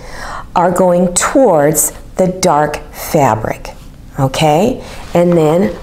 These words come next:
on the two lighter side facing up, you're gonna do the same thing. Open them up and press them both on top,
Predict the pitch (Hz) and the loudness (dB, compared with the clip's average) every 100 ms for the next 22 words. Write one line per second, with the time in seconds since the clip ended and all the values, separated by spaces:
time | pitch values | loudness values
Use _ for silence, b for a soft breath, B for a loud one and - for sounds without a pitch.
0 | - - 147 156 - - 147 147 - 233 | -6 0 2 2 0 0 -2 0 2 4
1 | 208 185 180 285 254 - 160 139 - 143 | 4 4 4 4 2 2 2 2 2 2
2 | 139 - 143 139 131 - B B B - | 2 2 2 2 2 0 B B B 2
3 | 180 175 165 170 160 - - 185 247 320 | 4 4 4 4 4 2 2 2 4 2
4 | - 143 127 139 160 - - - - B | 0 2 4 4 0 -4 -16 -18 -18 B
5 | B B B B B - 107 220 294 285 | B B B B B -2 0 2 4 4
6 | 196 196 - 156 - 180 165 - 208 190 | 2 0 0 0 2 2 2 2 2 4
7 | 170 196 240 254 262 269 214 156 156 | 4 2 2 2 2 2 2 2 -2